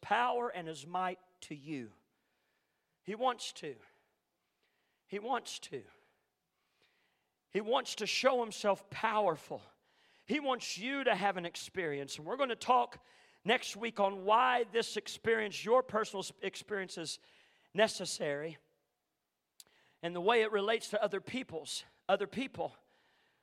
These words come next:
We are all too often looking at other things instead of engaging in our own situation.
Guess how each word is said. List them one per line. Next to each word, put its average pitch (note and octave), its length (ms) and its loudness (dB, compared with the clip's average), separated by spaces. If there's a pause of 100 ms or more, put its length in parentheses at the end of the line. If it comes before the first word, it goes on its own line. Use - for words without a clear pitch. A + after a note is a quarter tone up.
(280)
We A#3 140 2
are G#3+ 100 4
all B3+ 380 6
too C#4 340 -4
often A#3 540 4 (1040)
looking A#3+ 340 -2
at G#3+ 140 4
other C#4+ 240 4
things A3 380 -4
instead G#3+ 300 -2
of G3 60 -4 (160)
engaging G#3 640 2
in G#3 100 -2
our F#3 180 4 (100)
own A#3 560 -2 (340)
situation. E3+ 840 -2